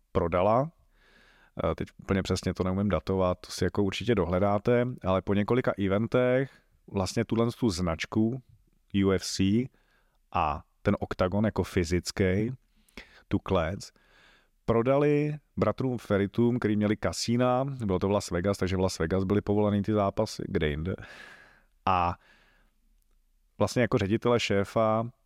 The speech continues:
jim dělal Dana White, který je tam do dneška, a ten dostal podíl k té firmě. A tenkrát ty bratři Ferritové, jestli se nepletu, to odkoupili za půl milionu dolarů. A myslím si, že to bylo třeba po pěti letech fungování té organizace.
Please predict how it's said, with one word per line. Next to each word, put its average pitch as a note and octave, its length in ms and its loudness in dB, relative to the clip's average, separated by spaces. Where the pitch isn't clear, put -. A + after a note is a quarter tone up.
jim G2+ 140 0
dělal F#2+ 200 2
Dana F#2 220 0
White, E2+ 260 0
který F2+ 240 0
je E2+ 80 -2
tam F#2+ 120 -2
do D#2+ 100 0
dneška, A#2 520 0
a - 80 -6
ten F#2+ 120 -2
dostal G#2 320 0
podíl F2+ 640 0
k - 60 -14
té F2 140 -4
firmě. D2+ 380 -6
A F#2 80 -4
tenkrát G#2 380 0
ty C#3 80 0
bratři A2+ 320 0
Ferritové, A2 580 2
jestli - 200 -4
se - 120 -2
nepletu, G2+ 360 0
to G#2+ 260 2
odkoupili G#2 520 0
za F#2+ 140 0
půl G#2+ 260 0
milionu G2 360 2
dolarů. E2+ 400 0
A E2 40 -4
myslím F2 340 -2
si, - 120 -2
že E2+ 60 2
to F2+ 120 -2
bylo F2+ 140 2
třeba F#2 180 0
po F2+ 140 -4
pěti E2+ 300 0
letech F2 480 0
fungování E2 640 0
té F2+ 200 0
organizace. D#2+ 640 -2